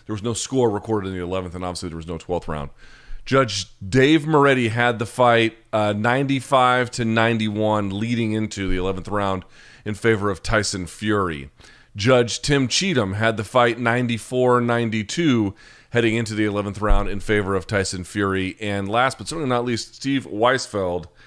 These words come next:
had the fight ninety-five ninety-two heading into the, uh, eleventh round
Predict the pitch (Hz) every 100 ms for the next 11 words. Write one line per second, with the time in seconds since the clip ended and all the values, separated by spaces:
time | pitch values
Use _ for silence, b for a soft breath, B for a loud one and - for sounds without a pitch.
0 | B B - 123 117 110 120 113 117 117
1 | 117 113 117 110 107 104 107 107 104 -
2 | 107 98 95 B B B _ 120 127 120
3 | 117 110 113 98 82 101 98 104 101 98
4 | 98 95 92